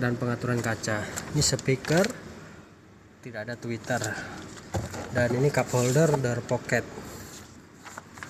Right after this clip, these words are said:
Lihat di sini. Dan kursi bisa head adjuster dan sliding dan reclining. Ini bisa kita lihat sini. Dan ini nih bisa kita lihat, ini kuncinya masih model biasa,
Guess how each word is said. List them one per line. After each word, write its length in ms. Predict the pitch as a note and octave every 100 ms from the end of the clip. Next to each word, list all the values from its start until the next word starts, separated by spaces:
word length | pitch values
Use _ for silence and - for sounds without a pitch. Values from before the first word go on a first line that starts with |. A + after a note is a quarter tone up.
| -
Lihat 140 | A#2+ B2
di 60 | B2
sini. 260 | B2+ C#3+ G#3 - - - - - - - - - C3
Dan 320 | C#3 D3 D3+
kursi 640 | D3 C3+ - F3+ F#3+ F3+ - - -
bisa 400 | - C3 - C#3 C3 - - - - - - - - - -
head 160 | D3+
adjuster 640 | D3+ C#3+ C#3 - F3 F#3 E3+
dan 240 | C3+ B2+
sliding 560 | B2+ C#3 C3+ C3 A#2+ A2 G2 - -
dan 160 | A#2 A#2
reclining. 560 | A#2+ B2+ A#2+ B2 A#2
Ini 240 | G#2+ A2+ A2+
bisa 240 | - A#2
kita 240 | A#2 A#2
lihat 80 | A2+
sini. 320 | A2+ A#2 A2 G#2+ - - - - - - - - - A2+
Dan 240 | A#2 A#2 A#2+
ini 300 | C#3+ E3 E3
nih 40 | C#3 -
bisa 160 | C3 C#3+
kita 160 | C3 C#3
lihat, 200 | C#3+ C#3 - - -
ini 140 | - C#3
kuncinya 400 | C#3 - B2+ C#3+
masih 320 | C3 - C3+
model 260 | B2+ B2+ B2+
biasa, 460 | A#2+ A#2 - A#2+